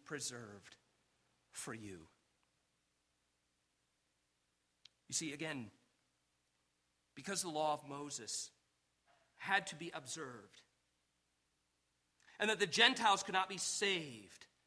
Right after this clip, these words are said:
unless they were circumcised, Paul said to submit to that, even in rhetoric, would be a denial of the confidence and freedom we have in Christ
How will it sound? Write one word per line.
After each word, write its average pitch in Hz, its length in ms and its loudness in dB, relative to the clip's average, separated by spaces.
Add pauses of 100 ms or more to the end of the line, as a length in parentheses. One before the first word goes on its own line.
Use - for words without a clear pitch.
(360)
unless 156 300 -2
they 170 80 -6
were 151 100 -8
circumcised, 135 920 -8 (1700)
Paul 143 120 0
said 135 400 -6
to 156 80 -8
submit 156 420 -4
to 143 100 -12
that, 117 240 -12 (100)
even 160 400 -10 (120)
in 139 160 -10
rhetoric, 120 540 -14 (920)
would 131 120 -12
be 139 100 -8
a 131 60 -8
denial 127 600 -10 (1000)
of 120 80 -10
the 135 80 -12
confidence 147 640 -6
and 123 100 -20
freedom 123 320 -10
we 104 100 -14
have 107 240 -14
in 101 80 -18
Christ 98 440 -12